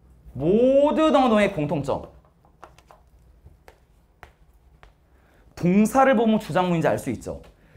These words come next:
필자가 자기 글에서 대놓고 뭐뭐 해야 한다. 명령문. must, should, have to야. 해야만 한다. 무조건 주장문입니다.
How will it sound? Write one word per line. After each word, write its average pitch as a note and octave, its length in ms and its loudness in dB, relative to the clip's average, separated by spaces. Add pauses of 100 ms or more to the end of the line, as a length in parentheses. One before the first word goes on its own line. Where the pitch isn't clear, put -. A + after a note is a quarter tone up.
(160)
필자가 C#4 680 4
자기 F3+ 420 0
글에서 C3 460 -2
대놓고 A#2 720 -2 (1080)
뭐뭐 C3+ 300 -2
해야 F3+ 200 -4
한다. G2 280 -10 (720)
명령문. D3+ 680 -4 (1000)
must, F#3 460 4
should, G3 340 -6
have A3+ 260 0
to야. D#3 440 0 (680)
해야만 D4 560 4
한다. G#2+ 380 -2
무조건 F3 540 -2
주장문입니다. B2+ 600 0